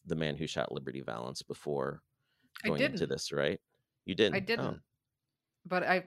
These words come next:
Speaker 2: it was very, very obvious. <laughs>
Speaker 1: <laughs> Is that your problem with this movie? It's too obvious? Clearly, you don't like this movie as much as I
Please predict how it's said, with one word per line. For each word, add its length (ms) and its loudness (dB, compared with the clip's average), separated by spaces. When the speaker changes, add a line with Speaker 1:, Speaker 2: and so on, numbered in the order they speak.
Speaker 2:
it 160 2
was 160 -6
very, 400 2
very 240 6
obvious. 580 4
<laughs> 0 -
Speaker 1:
<laughs> 1040 0
Is 80 4
that 140 12
your 100 8
problem 300 10
with 100 8
this 160 4
movie? 300 4
It's 180 0
too 240 4
obvious? 760 4
Clearly, 300 12
you 200 8
don't 200 10
like 280 6
this 200 2
movie 280 0
as 140 0
much 220 -6
as 120 -6
I 160 -4